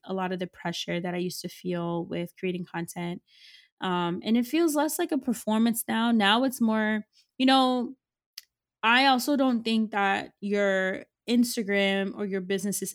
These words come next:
Instagram should be your business. I think it should be a way to promote what you're sharing. I don't think it should necessarily be the end all be all of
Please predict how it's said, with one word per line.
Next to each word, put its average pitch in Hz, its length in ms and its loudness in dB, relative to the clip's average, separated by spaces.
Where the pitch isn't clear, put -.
Instagram 185 540 -2
should 190 260 -10
be 190 320 -6
your 185 120 -2
business. 190 680 -4
I 202 140 -2
think 208 200 -2
it 190 120 -4
should 202 200 -6
be 185 200 -6
a 185 60 -4
way 190 160 -4
to 185 120 -8
promote 190 840 -4
what 190 240 0
you're 175 100 -4
sharing. - 680 -8
I 202 100 -4
don't 208 220 -4
think 202 180 -2
it 196 60 -6
should - 180 -6
necessarily 185 720 -4
be 190 240 -6
the 180 200 -8
end 185 200 -2
all 180 180 -6
be 185 180 -2
all 180 360 -8
of 185 380 0